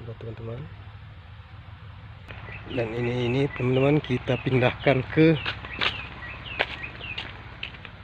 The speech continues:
nah, ini, teman-teman, untuk sementara kita letakkan terlebih dahulu di sini, teman-teman, kurang lebih sepuluh meter, teman-teman.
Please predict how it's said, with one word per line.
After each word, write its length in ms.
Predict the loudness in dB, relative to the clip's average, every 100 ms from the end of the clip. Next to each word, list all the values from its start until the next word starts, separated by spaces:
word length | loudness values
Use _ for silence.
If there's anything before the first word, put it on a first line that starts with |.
| -14 -14 -14 -16 -16 -16 -14 -14 -14 -14 -14 -14 -14 -14 -12
nah, 160 | -8 -6
ini, 160 | -6 -4
teman-teman, 480 | -4 -4 -2 -4
untuk 160 | -6 -8
sementara 560 | -6 -4 -2 0 0 -2
kita 480 | -6 -8 -2 -2
letakkan 720 | -2 -6 -4 -4 -4 -4 -4 -4
terlebih 480 | -8 -8 -8 -6
dahulu 320 | -4 -6 -6 -8
di 80 |
sini, 240 | -8 -8 -6
teman-teman, 320 | -6 -6 -8 -10 -10 -12 -12 -14 -12 -10 -6
kurang 240 | -6 -4
lebih 400 | -6 -6 -6 -6 -6 -12 -12 -14 -14 -16 -16 -16 -16 -18 -16 -14
sepuluh 560 | -10 -10 -6 -2 0
meter, 320 | 2 2 2
teman-teman. 400 | 2 2 2 -2